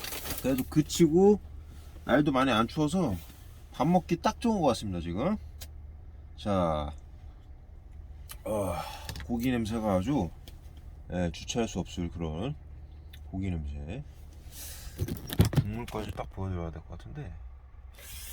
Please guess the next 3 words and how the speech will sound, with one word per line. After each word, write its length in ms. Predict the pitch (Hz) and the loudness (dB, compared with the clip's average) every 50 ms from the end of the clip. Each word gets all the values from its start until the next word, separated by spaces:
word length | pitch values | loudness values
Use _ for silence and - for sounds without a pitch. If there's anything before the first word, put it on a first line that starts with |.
| - - - - - - - - - - - - - - - - - - - - | -2 2 2 2 2 0 -8 -10 -12 -8 -6 -6 -6 -6 -8 -14 -14 -12 -12 -10
두-, 340 | - - 110 110 104 - 110 95 - | -8 -8 -6 -6 -6 -6 -6 -8 -6
두부김치에 600 | - 110 110 120 120 120 117 110 - - 139 143 | -6 -4 -4 -2 0 0 0 0 0 0 0 0
통삼겹살입니다. 920 | - - 196 202 185 185 180 147 120 - - 92 85 80 78 71 76 73 | 0 0 0 2 4 4 4 4 2 0 -2 -4 -4 -4 -4 -6 -6 -8